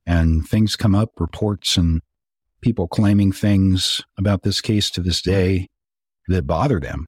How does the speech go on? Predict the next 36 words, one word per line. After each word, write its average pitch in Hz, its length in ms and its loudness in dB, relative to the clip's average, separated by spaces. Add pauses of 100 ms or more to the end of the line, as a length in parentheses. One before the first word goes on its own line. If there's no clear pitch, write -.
that 92 120 0
really 98 540 0 (480)
ruin 92 240 2
their 104 160 2
day. 98 380 -2
And 87 120 0
that's, - 340 -2 (640)
they've 107 440 -2
gone 113 280 0
on, 143 580 2
you 104 100 2
know, 90 80 0
sort 123 340 -2
of 104 60 0
moved 104 260 2
on 98 220 2
with 92 100 0
their 78 140 0
life, 101 440 0
but 85 200 -2 (560)
nobody 104 600 0 (240)
deserves 78 400 -2
that. - 220 -6 (200)
And 92 100 2
I 87 80 2
know 90 160 2
there 85 140 -2
are 80 60 0
a 76 40 -4
ton 104 240 0
of, 78 160 -2 (220)
of 82 100 -2
victims, 82 500 -2 (520)
talked 87 220 -6
to 95 80 0
many 104 440 0